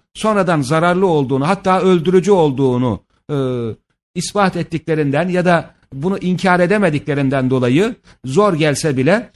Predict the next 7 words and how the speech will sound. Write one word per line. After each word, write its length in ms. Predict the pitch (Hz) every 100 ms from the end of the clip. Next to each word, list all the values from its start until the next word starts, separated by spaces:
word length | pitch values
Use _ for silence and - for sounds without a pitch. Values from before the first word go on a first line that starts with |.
| _ -
ilaç, 400 | 165 180 202 - _ _ -
ilaç 260 | 175 226
sektörünün, 720 | - 175 175 165 160 156 123 -
e, 120 | 127
itirazlarına 760 | 127 175 170 165 151 165 180 180
rağmen 380 | 139 139 208
piyasadan 560 | 196 156 139 131 165 196